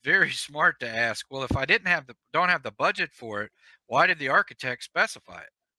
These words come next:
So if the architect specified something, why are you telling me now there's no budget for it? And why are you telling me that I have to use this V E or this more inexpensive product in place of that? It's not what I want.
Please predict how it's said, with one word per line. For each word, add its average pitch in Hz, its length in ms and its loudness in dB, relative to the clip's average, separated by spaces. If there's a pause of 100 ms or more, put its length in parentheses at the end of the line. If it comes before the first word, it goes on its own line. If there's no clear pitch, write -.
(640)
So 127 120 -8
if 123 80 -6
the 143 100 0
architect 170 460 0
specified 135 580 -4
something, 123 320 -8
why 139 140 0
are 175 80 6
you 156 200 -2
telling 127 300 -2
me 123 80 -6
now 120 200 -4
there's 120 200 -10
no 123 140 -6
budget 160 420 0
for - 200 -20
it? - 100 -20 (580)
And 117 140 -4
why 135 100 4
are 160 100 6
you 151 100 2
telling 143 260 -2
me 135 80 -4
that 131 120 -2
I 131 100 4
have 135 180 0
to 127 80 -18
use 123 180 -6
this 120 220 -4
V 139 480 -2
E 147 40 2
or 117 60 2
this 107 320 0
more 127 320 0 (140)
inexpensive 139 800 -2
product 156 480 4 (680)
in 127 140 0
place 208 360 2
of 139 80 -10
that? 110 300 -2 (760)
It's - 160 -4
not 165 180 2
what 139 100 2
I 123 100 2
want. 165 340 -2